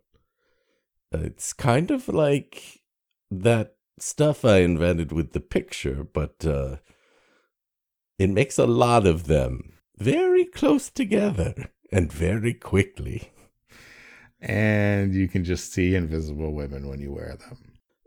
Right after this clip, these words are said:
Speaker 1: A moment later, the doctor, Pep, and Keen were each equipped with the unique spectacles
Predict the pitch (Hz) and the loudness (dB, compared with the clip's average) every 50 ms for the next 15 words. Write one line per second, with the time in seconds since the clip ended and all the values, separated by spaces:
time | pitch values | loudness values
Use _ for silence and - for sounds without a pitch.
0 | _ _ 104 104 120 131 123 98 95 69 65 78 78 73 65 67 69 73 67 78 | _ _ 2 6 6 8 8 8 6 4 2 0 -2 -2 -2 -4 -8 -8 -8 -8
1 | 80 - - 85 80 78 - _ _ - 87 82 82 82 - - _ _ - - | -6 -2 -2 -2 -2 -2 -6 _ _ -6 -6 -6 -6 -8 -12 -16 _ _ -2 0
2 | 85 82 - - 80 78 76 - - - 90 82 82 78 73 76 80 87 90 85 | 0 0 0 -2 -2 -2 -2 -4 -6 -2 0 0 2 0 0 -2 -4 -4 -4 -4
3 | 78 76 73 73 76 78 - - 98 107 113 - - - - - 104 101 - - | -4 -4 -4 -6 -8 -10 -6 -4 -4 -4 -4 -6 -10 -6 0 2 2 2 2 -2
4 | - - 82 73 82 76 73 76 85 98 113 107 - - - - 98 98 - - | -6 -6 -4 -4 -2 -2 0 0 0 0 0 -2 -4 -10 -2 -2 -2 -2 -2 -6
5 | - - 78 69 73 - - - - | -8 -6 -4 -4 -4 -6 -10 -16 -20